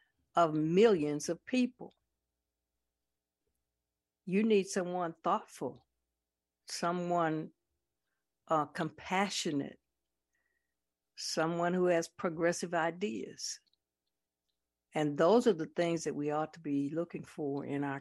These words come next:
candidates and in the people that we elect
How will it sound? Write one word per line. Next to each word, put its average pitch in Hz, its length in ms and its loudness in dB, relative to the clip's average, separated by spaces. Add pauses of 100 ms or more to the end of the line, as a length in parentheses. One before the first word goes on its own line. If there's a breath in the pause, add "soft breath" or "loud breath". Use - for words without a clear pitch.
candidates 151 880 -8 (140)
and 143 180 -2
in 156 120 -2
the 160 80 -2
people 165 440 -4
that 135 180 0
we 156 280 -2
elect 143 560 -2